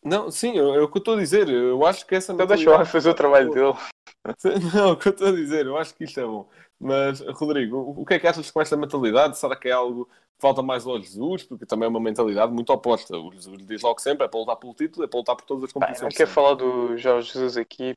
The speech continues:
Speaker 2: porque
Speaker 1: Sim, mas está bem,
Speaker 2: estou chateado.
Speaker 1: pronto, é um termo de
Speaker 2: Vou
Speaker 1: comparação.
Speaker 2: falar de Ruben Amorim, até porque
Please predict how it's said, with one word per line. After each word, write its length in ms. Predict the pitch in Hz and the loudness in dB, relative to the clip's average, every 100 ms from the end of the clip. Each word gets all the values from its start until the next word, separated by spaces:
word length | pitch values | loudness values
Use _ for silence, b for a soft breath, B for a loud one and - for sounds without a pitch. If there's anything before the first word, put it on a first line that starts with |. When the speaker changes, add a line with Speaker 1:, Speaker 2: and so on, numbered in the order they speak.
| _ | _
Speaker 2:
porque 120 | - | -2
Speaker 1:
Sim, 180 | 269 156 | 0 0
mas 120 | 107 | 0
está 160 | - 113 | 0 2
bem, 220 | 127 101 | 2 0
Speaker 2:
estou 200 | 95 110 107 | -2 -2 -2
chateado. 40 | 95 | -4
Speaker 1:
pronto, 140 | - 101 | -8 -4
é 60 | |
um 80 | 110 | 0
termo 160 | 139 139 | 0 2
de 20 | |
Speaker 2:
Vou 100 | 139 | 0
Speaker 1:
comparação. 280 | 117 104 175 | 0 4 4
Speaker 2:
falar 60 | 175 | 4
de 100 | - | 2
Ruben 280 | 170 151 | 2 2
Amorim, 340 | 143 127 135 147 | -2 -4 -4 -4
até 220 | - 131 | -4 -4
porque 440 | 117 _ - 117 | -4 _ -8 -6